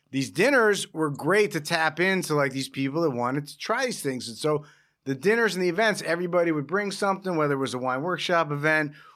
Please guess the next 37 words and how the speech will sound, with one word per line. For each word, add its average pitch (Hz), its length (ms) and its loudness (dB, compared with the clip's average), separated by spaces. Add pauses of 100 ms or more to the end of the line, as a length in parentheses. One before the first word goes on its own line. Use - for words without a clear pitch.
(140)
or 135 160 -2
whether 135 300 2
it 131 80 -6
was, 135 420 -2
you 160 120 0
know, 123 340 0 (400)
a, 143 40 0
a, 139 380 0
a 139 140 -2
private 220 460 0
event. 143 460 0
And 143 160 -2
this 143 140 -2
idea 151 340 2
of 120 80 -4
sharing 185 920 0 (340)
and, 139 200 -6
and 135 200 -2
tasting 175 540 0
together 156 720 2
and, 139 320 -4
and, 135 240 -4
like, 139 200 -2
trying 202 440 0
and, 147 100 0
like, 139 100 0
"Hey, 185 260 -2 (200)
we 160 100 -8
could 156 120 -10
taste 160 260 -2
fifteen 185 440 0
wines 147 420 0 (240)
for 151 100 -4
the 143 80 -2
price 156 320 0
of 151 100 -2
one, 196 480 2